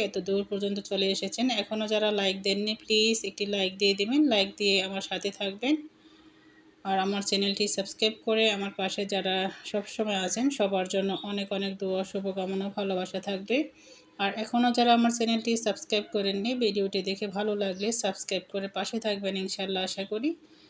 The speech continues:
আমি কিন্তু খুব ঘন ঘন নাড়া দিয়ে রান্না করে নিয়েছি মুরগির মাংস কালাভুনাটাকে। নিচে কিন্তু লেগে যাওয়ার সম্ভাবনা থাকে, সেই কারণে ঘন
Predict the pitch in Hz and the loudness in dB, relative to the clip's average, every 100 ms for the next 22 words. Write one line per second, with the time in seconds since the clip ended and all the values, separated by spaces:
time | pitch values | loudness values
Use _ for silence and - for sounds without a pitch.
0 | - - - _ - - 202 208 214 214 | -20 -20 -20 _ -18 -8 -4 -2 -4 -2
1 | 220 214 220 180 214 208 202 202 196 196 | -2 -2 -6 -4 -4 0 0 0 0 0
2 | 190 190 196 196 190 190 190 196 196 196 | 0 2 4 4 2 0 -2 -2 -2 0
3 | 196 190 - - 269 254 - - - 196 | 0 0 -2 -2 0 0 -2 -16 -10 -4
4 | 190 185 185 185 180 190 190 180 190 190 | -4 -2 -2 0 -2 -4 -4 -4 -4 -4
5 | 190 180 185 247 330 - - - - - | -6 -6 -4 -2 -2 -4 -20 -20 -20 -8
6 | 202 202 220 208 208 196 190 190 190 190 | -6 0 0 0 -2 0 2 2 0 0
7 | 190 190 190 185 190 196 196 190 226 269 | 0 -2 -4 -4 -2 -4 -4 -6 -2 0
8 | 214 196 202 196 196 196 190 185 | 2 2 0 0 0 0 -2 -2